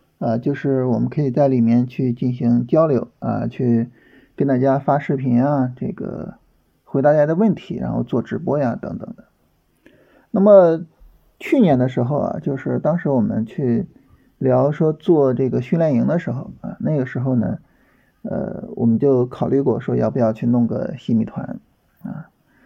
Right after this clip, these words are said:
但是呢，我自己其实以前从来没有做过就是圈子这种东西啊，而且呢，也比较害怕这个更新的压力啊，因为这个东西呢，它一开是一年啊，所以呢，去年就没有做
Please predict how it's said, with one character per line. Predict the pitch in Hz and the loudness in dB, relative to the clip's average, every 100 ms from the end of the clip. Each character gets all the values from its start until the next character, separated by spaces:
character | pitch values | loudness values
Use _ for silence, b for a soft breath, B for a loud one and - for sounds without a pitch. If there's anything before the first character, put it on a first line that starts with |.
| b b | b b
但 | 180 | 2
是 | 180 185 | 4 4
呢， | 156 147 | 4 4
我 | 131 | 4
自 | 127 180 | 2 2
己 | 139 113 | 2 0
其 | - | 0
实 | 143 156 | 0 0
以 | 127 | 0
前 | 117 127 139 | 0 -2 -2
从 | - | -2
来 | 143 | 0
没 | 151 | 0
有 | 156 | 0
做 | 131 - 220 | -2 2 2
过 | 160 117 117 | 4 0 -2
就 | 131 | -4
是 | 135 120 | -4 -6
圈 | 123 - 170 190 | -6 -4 0 2
子 | 123 127 | 0 -2
这 | 120 | -4
种 | - - - | -6 -10 -12
东 | - 117 | -6 -4
西 | 117 - - b b b b b | -4 -10 -16 b b b b b
啊， | - 139 | -6 -2
而 | 143 | 0
且 | 175 147 | 0 0
呢， | 131 | 0
也 | 135 151 | 0 -2
比 | 156 | 0
较 | 156 123 | 0 0
害 | - 202 165 | 0 -2 -2
怕 | - 180 120 | -2 -2 -2
这 | 131 127 | 0 -2
个 | 120 123 - | -2 -2 -2
更 | - 165 | -2 -2
新 | 160 165 | -2 -4
的 | 147 | -2
压 | 120 143 147 | -2 0 -2
力 | 160 170 _ b b b b | -4 -6 _ b b b b
啊， | - - | -6 -4
因 | 143 | 0
为 | 160 | 2
这 | 156 | 4
个 | 143 | 4
东 | 151 | 2
西 | 151 | 0
呢， | 139 123 | 2 0
它 | 120 | 0
一 | 143 139 | -4 -4
开 | - 160 160 | -2 -2 0
是 | 160 | -2
一 | 151 | 0
年 | 139 123 107 | 0 0 0
啊， | 127 139 - - - - _ _ _ _ _ _ b b b b b | 0 -2 -4 -8 -18 -20 _ _ _ _ _ _ b b b b b
所 | 170 | 2
以 | 170 | 4
呢， | 147 143 | 4 2
去 | 135 160 | 2 2
年 | 135 131 | 4 2
就 | 139 | 2
没 | 131 | 2
有 | 135 | 0
做 | 123 - 175 - | 0 2 2 0